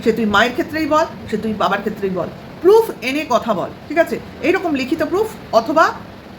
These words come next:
যাদের নিয়ে বলছিস তাদের কার-, কারোর মুখের কথা পরিষ্কার, এইগুলো যদি না আসে তো আমাদের বিশ্বাসের কোনো রাস্তাই নেই। হ্যাঁ, তুই বলবি, আমরা শুনবো, সেটাকে নিয়ে আমরাও অনুভা-, অনুমান ভিত্তিক বলবো,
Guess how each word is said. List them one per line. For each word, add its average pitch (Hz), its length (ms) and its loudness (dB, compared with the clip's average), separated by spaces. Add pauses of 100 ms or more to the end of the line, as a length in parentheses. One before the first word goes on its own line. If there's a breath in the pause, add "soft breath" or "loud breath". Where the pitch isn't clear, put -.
(680)
যাদের 247 280 4
নিয়ে 359 160 0
বলছিস 247 400 0 (120)
তাদের 240 260 2 (100)
কার-, 233 280 4 (120)
কারোর 269 300 2
মুখের 240 300 -4
কথা - 240 -4 (140)
পরিষ্কার, 269 380 -2 (300 loud breath)
এইগুলো 339 400 4
যদি 262 260 0
না 262 140 2
আসে 214 400 0 (120)
তো 233 180 -4
আমাদের 233 320 -2
বিশ্বাসের 220 480 -2 (100)
কোনো 220 240 -4
রাস্তাই 214 460 0
নেই। 190 120 -6 (240 loud breath)
হ্যাঁ, 370 140 2
তুই 359 100 6
বলবি, 302 380 2
আমরা 269 280 0
শুনবো, 277 340 -2
সেটাকে 240 320 -2
নিয়ে 262 180 -2
আমরাও 247 400 2
অনুভা-, 247 460 -4
অনুমান 254 300 -2
ভিত্তিক 226 320 -6
বলবো, 247 300 0